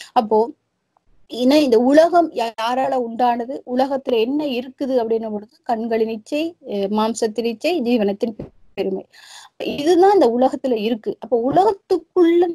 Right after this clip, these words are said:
நாங்க போகாம எப்படி வாழ்றது அப்படிங்கிற ஒரு நிலைக்குள்ள நாங்க வாழ்வதற்கு அன்னைக்கு அவர்களுக்கு அக்கினி ஸ்தம்பம், மேகஸ்தம்பம்,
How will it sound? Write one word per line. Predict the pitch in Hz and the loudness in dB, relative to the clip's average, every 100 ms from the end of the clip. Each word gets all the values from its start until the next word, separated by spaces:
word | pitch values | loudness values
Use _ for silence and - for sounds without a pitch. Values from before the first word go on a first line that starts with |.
| - _ _ _ - | -8 _ _ _ -6
நாங்க | 339 294 269 226 | -2 0 -2 -2
போகாம | 240 269 277 277 294 | 2 2 4 2 0
எப்படி | 285 226 - - 330 330 | 0 -2 -2 -2 0 0
வாழ்றது | 247 214 233 269 254 247 240 226 | 0 2 4 4 2 0 0 0
அப்படிங்கிற | 214 208 226 214 196 | -2 -4 -4 -4 -4
ஒரு | 220 240 - _ _ - _ - - _ _ - - - - - - _ _ _ _ _ - _ _ - | -4 -4 -8 _ _ -20 _ -20 -20 _ _ -20 -20 -20 -20 -20 -20 _ _ _ _ _ -20 _ _ -10
நிலைக்குள்ள | 269 277 311 381 - 381 370 | 0 4 4 4 2 2 4
நாங்க | 359 311 269 220 | 2 0 -4 -4
வாழ்வதற்கு | 202 254 302 294 277 247 214 214 - _ _ _ _ - | 0 0 2 2 2 0 -4 -8 -8 _ _ _ _ -6
அன்னைக்கு | 233 277 311 320 330 - | 0 2 2 0 -4 -2
அவர்களுக்கு | 208 233 254 247 214 247 277 _ _ _ | -4 -2 -2 -4 -4 -6 -6 _ _ _
அக்கினி | 208 202 262 262 | -14 -8 -2 -2
ஸ்தம்பம், | 262 - 285 269 302 311 - | -2 -6 -4 -2 -2 -2 -4
மேகஸ்தம்பம், | 214 220 269 - 277 269 294 330 | -2 0 0 0 -4 -2 0 -2